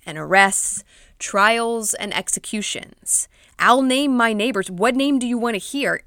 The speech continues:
Anything to make the pain stop. If they couldn't force a confession, there were other ways to spot a witch as well.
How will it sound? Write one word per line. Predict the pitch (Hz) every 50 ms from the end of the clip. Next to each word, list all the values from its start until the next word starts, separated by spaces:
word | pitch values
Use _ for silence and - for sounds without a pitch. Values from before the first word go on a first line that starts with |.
| _ -
Anything | 208 254 277 311 302 277 220 - - 165 131 127 123 - - - _ _ _
to | - - 196
make | 190 180 170 - -
the | - 180
pain | - 202 170 165 160 156
stop. | 156 - - 185 160 - - _ _ _ - - - - _ _ _ _ _ _ _ - - - - - - - - 196 - -
If | - 277 -
they | 311 285
couldn't | - 349 427 508 494
force | - - - 247 240 262 269 262 -
a | 233
confession, | - - 196 185 - 185 170 170 - - - 180 175 175 175 185 -
there | 220 240 262
were | 285 -
other | - - 320 320 294
ways | 233 208 196 190 - -
to | 190
spot | 180 - - 196 180 175
a | 170
witch | 160 170 170 165 - - -
as | 185 - 170
well. | 175 185 180 151 - 107 - -